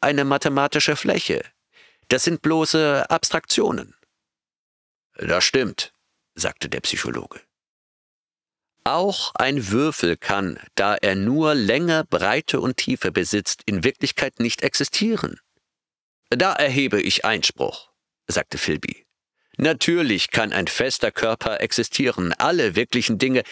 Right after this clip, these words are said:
das glauben die meisten Menschen, aber warten Sie einen Augenblick.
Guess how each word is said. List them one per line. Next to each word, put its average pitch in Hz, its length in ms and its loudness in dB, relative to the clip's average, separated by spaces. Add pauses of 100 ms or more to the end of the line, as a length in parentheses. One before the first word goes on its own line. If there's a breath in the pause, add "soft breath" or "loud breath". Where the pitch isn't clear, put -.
(140 loud breath)
das - 340 -2
glauben 160 420 0
die 170 120 2
meisten 185 420 2
Menschen, 101 380 0
aber 147 340 2 (300 soft breath)
warten 190 560 0
Sie 104 180 2
einen 104 300 0
Augenblick. 107 640 -2